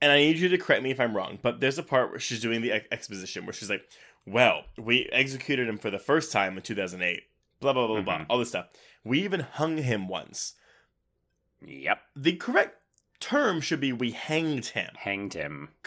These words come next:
Speaker 1: Correct? Okay.
Speaker 2: Mm-hmm.
Speaker 1: <laughs> I was just like, "Wait, that's not correct, movie."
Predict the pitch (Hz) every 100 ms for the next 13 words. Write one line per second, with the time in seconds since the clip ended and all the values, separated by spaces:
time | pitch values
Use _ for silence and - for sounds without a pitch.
0 | 147 120 139 381 - - - 117 - -
1 | - 104 139 185 - - 175 - 208 -
2 | 262 - 240 - 226 175 202 180 117 160
3 | 170 131 185 - - 208 233 - - 190
4 | 139 185 185 - 107 113 113 123 143